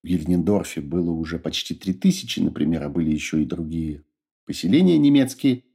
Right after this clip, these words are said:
в октябре сорок первого года вышел приказ Наркома внутренних дел С С С Р, он назывался "О переселении лиц немецкой национальности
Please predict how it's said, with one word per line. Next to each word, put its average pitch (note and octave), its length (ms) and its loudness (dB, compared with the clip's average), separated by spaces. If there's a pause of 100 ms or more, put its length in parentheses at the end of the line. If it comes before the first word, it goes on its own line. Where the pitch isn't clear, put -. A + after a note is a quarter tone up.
(520)
в - 60 4
октябре D3+ 400 4
сорок A2+ 300 2
первого G2 340 4
года F#3 280 4
вышел C#3+ 420 4
приказ B2+ 880 4 (200)
Наркома G2+ 600 4
внутренних F2+ 600 2
дел E2 260 0
С D2+ 120 -6
С - 100 -10
С - 40 -8
Р, G3+ 140 4
он A2+ 120 4
назывался G2 500 2
"О - 220 4
переселении D3 840 6
лиц B2+ 400 6
немецкой B2+ 640 4
национальности G2+ 1080 4